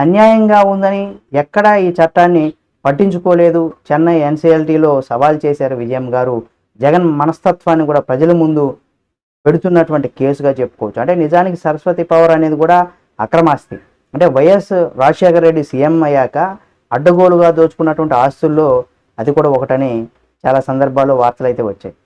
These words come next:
అయితే ఈడీ అటాచ్డ్‌లో కూడా ఈ సరస్వతి పవర్ ప్లాంట్‌కి సంబంధించి ఒకటి ఉంది. అయితే సిమెంట్ పరిశ్రమ పెడతామని వందల ఎకరాలు చాలా తక్కువగా కొనుగోలు చేశారని, ఇంతకాలమైనా ఏమీ పట్టలేదు, కానీ ఆస్తులు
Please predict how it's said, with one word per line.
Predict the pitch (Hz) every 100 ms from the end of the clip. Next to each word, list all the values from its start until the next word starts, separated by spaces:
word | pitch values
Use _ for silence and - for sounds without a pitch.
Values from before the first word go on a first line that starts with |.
| _ -
అయితే | 160 185 143 117 _ - 156
ఈడీ | 202 202
అటాచ్డ్‌లో | 165 170 160 _ 160 151 143
కూడా | 156 160 135 139 _ _ - 151
ఈ | 139 113
సరస్వతి | - 147 - 165 156
పవర్ | 139 151 147
ప్లాంట్‌కి | 147 147 139
సంబంధించి | 139 135 139 135 123
ఒకటి | 127 139
ఉంది. | 143 139 127 - - -
అయితే | 151 - 175 156 _ _
సిమెంట్ | 175 214 226 220
పరిశ్రమ | 190 185 190 175
పెడతామని | 156 160 175 170 165 175 175 _ _ 117
వందల | 147 190 208 196
ఎకరాలు | 190 190 190 180 -
చాలా | 151 165 165 -
తక్కువగా | 151 - 208 185 190 147 - _ _ _ _ _ _ 160
కొనుగోలు | 175 196 190 180
చేశారని, | 165 165 151 151 143 127 _ _ 143
ఇంతకాలమైనా | 180 208 202 202 196 190 196 170 160 - _ _ _
ఏమీ | 123 160 208 196 165 -
పట్టలేదు, | 156 165 175 165 156 139 -
కానీ | 143 160 135 117 151
ఆస్తులు | 202 -